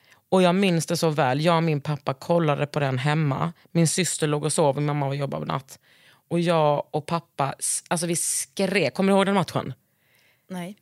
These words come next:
Speaker 1: Alltså den spel-, den var i Barcelona.
Speaker 2: Okej.
Speaker 1: Bayern alltså, ledde.
Speaker 2: Varför
Speaker 1: Men
Speaker 2: är den i Barcelona nu?
Speaker 1: Ja, men för
Speaker 2: Man
Speaker 1: att det
Speaker 2: spelar inte på hemmaplan, eller?
Speaker 1: Nej, för att det blir så i,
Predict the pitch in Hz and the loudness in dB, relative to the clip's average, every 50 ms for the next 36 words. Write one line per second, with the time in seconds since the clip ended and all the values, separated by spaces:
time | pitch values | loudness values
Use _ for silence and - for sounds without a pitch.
0 | _ - - 190 190 185 170 202 202 190 - - 202 - - 190 196 190 190 - | _ -2 -2 0 0 2 2 2 0 0 0 -2 -2 -2 0 0 0 0 0 0
1 | - - 220 196 180 160 165 165 - 170 170 180 175 156 123 107 - 214 - - | 0 0 0 2 2 0 0 -2 -2 0 0 2 2 0 0 -2 -4 -6 -8 -10
2 | _ _ _ _ - _ _ _ _ _ _ _ _ _ _ _ _ - 175 151 | _ _ _ _ -20 _ _ _ _ _ _ _ _ _ _ _ _ -12 -10 -6
3 | - 170 170 208 240 - _ _ _ _ _ _ _ _ _ _ _ _ _ _ | -4 -4 -4 -4 -6 -12 _ _ _ _ _ _ _ _ _ _ _ _ _ _
4 | _ _ _ _ _ _ _ _ _ _ _ _ _ _ _ _ _ _ _ _ | _ _ _ _ _ _ _ _ _ _ _ _ _ _ _ _ _ _ _ _
5 | _ _ _ - 180 160 208 190 180 170 165 160 160 160 165 - - _ _ _ | _ _ _ -6 0 2 4 4 4 4 2 2 2 2 0 -4 -8 _ _ _
6 | _ _ _ _ - - 139 185 165 190 190 - - - - 160 - - - 196 | _ _ _ _ -6 -4 -2 -2 -2 -2 -4 -6 -6 -8 -10 -10 -8 -4 0 2
7 | 185 190 196 202 185 165 143 147 _ - 147 151 147 175 160 - _ _ _ _ | 4 4 4 4 2 -2 -10 -10 _ -6 -4 -4 -4 -6 -6 -8 _ _ _ _
8 | - 208 240 - 269 254 247 220 226 247 - - 196 190 180 175 180 175 165 175 | -2 0 0 2 2 2 0 0 -2 -4 -6 -6 -4 -4 -2 -2 -2 -2 -2 -4
9 | 175 175 165 165 160 156 151 156 160 220 226 226 226 - 208 214 208 208 214 - | -6 -4 -4 -4 -4 -4 -4 -2 0 2 2 4 2 2 2 2 2 2 0 0
10 | - 226 208 196 185 170 160 165 165 165 170 170 165 165 - - 190 - - - | 0 0 0 0 0 -4 -4 -4 -4 -2 -2 -4 -6 -6 -6 -4 -4 -4 -6 -8
11 | - - - 220 226 233 233 226 220 190 - 208 - - 202 185 180 208 202 196 | -10 -8 -6 -4 0 2 2 2 2 0 -2 -4 -2 -2 -4 -2 0 0 0 0
12 | 190 156 - - 185 170 160 156 156 - - 156 156 147 147 147 139 | 0 0 0 0 2 2 2 2 0 0 0 0 0 0 0 -2 -4